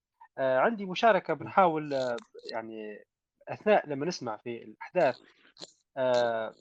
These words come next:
طبعا موضوع الصلاة هذا ما شاء الله عليك يعني غطيته بشكل كامل،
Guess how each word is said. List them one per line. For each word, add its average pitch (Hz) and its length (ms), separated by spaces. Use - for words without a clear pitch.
طبعا 160 480
موضوع 160 240
الصلاة 185 340
هذا 147 220
ما 147 60
شاء 180 120
الله 156 100
عليك 151 240
يعني 120 160
غطيته 143 300
بشكل 127 240
كامل، 113 280